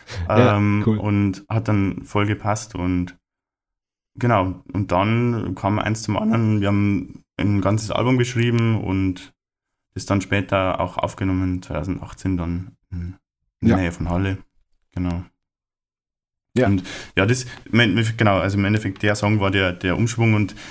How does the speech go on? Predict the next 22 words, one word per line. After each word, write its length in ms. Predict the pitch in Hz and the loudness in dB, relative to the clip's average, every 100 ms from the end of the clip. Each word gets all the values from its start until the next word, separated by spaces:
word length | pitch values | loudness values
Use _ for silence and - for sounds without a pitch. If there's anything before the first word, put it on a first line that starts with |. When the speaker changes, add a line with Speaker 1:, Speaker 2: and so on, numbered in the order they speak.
| - - - | -20 -8 0
Speaker 2:
ähm, 480 | 95 95 95 95 - | 2 4 2 0 0
irgendwann 500 | 123 135 98 101 107 | 2 2 2 2 4
dann, 560 | 101 101 98 98 98 - _ _ _ _ - | 4 2 2 0 -2 -8 _ _ _ _ -12
mm, 800 | 65 98 104 101 101 98 98 98 - | -8 0 2 2 2 2 0 -2 -4
als 160 | 104 | -2
wir 180 | 98 95 | -2 -2
wieder 220 | 104 131 127 | 0 2 2
Songs 300 | 131 127 127 | 2 0 0
geschrieben 380 | 113 120 120 | -2 2 2
haben, 380 | 101 107 107 104 | 4 2 2 2
wollten 240 | 104 104 101 | 2 0 0
wir 420 | 104 95 90 - _ | 2 2 0 -6 _
noch 240 | 104 98 - | -2 -2 -2
ein 80 | |
bisschen 320 | 92 123 - 104 | -4 -2 2 2
mehr 160 | 104 | 2
Elektro. 640 | 90 123 - 120 120 117 113 - - - - | 2 -2 -2 0 2 2 0 -10 -20 -18 -10
Das 280 | - - | -10 -10
Krasse 400 | - 110 113 117 | 0 2 2 0
war, 480 | 98 104 101 101 - _ _ _ _ _ _ - | 2 2 4 0 -4 _ _ _ _ _ _ -4
der, 320 | 98 90 - | 0 0 -2
das, 220 | - 87 | -8 -8